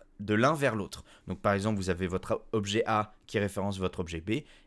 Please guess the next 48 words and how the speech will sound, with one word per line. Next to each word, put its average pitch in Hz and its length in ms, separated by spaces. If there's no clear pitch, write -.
et 117 80
l'objet 92 260
B 101 160
qui 117 140
référence 98 420
l'objet 101 300
A. 87 160
Ce - 80
qui 117 100
veut 104 100
dire 120 220
que - 80
le 113 260
nombre 120 260
de 104 80
références 113 520
ne 101 60
peut 104 180
jamais 143 380
tomber 110 380
à 101 120
zéro 92 480
et 117 120
que 113 120
la 98 180
mémoire 98 280
ne 202 80
sera 117 220
jamais 110 300
libérée. 98 420
C'est - 180
ce 190 80
qu'on 147 140
appelle 151 520
une 127 180
fuite 160 340
de 123 100
mémoire. 113 420
Alors, 90 260
il 90 80
existe 95 280
beaucoup 135 300
de 135 80
types 113 260
de 90 100
fuites 95 200
de 87 100
mémoire 90 300